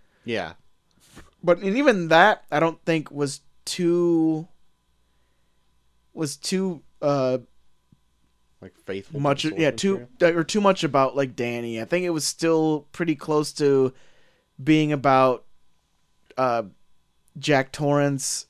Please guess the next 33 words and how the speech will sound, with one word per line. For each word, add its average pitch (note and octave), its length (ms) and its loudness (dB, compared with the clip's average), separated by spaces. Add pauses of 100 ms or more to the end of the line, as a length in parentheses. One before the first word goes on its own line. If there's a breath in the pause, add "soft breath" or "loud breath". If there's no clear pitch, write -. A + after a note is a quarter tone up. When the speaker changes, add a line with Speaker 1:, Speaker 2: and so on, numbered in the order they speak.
Speaker 2:
and B2+ 300 -6
Speaker 1:
Mm-hmm. G#2+ 60 -10
Speaker 2:
his C3+ 360 -2
whole C3 240 -6
thing B2 320 -8
with A#2 140 -12
the, A#2 180 -10
with B2+ 200 -14
the A2 320 -6
hotel. A#2 840 -10
Speaker 1:
Okay. F#2 320 -10 (720)
It D3 80 -8
ju-, D#3 200 -2
I, D#3+ 280 4
f-, C3+ 240 -18
to G3 100 -4
me, B3 220 0
it F#3+ 80 2
just F#3 180 -4
seems G3 240 -6
like D#3 220 -4
an C#3+ 160 -6 (100)
o-, - 140 -12 (180)
like, C#3+ 160 -2
an D3+ 160 -6
odd C3 380 -2
thing C#3 220 -2
to B2 60 -8
throw A2+ 420 -2
in, F2 340 -10 (420)
I G#2+ 120 -12
guess. G#2 180 -4
Speaker 2:
Yeah. A#2 260 -2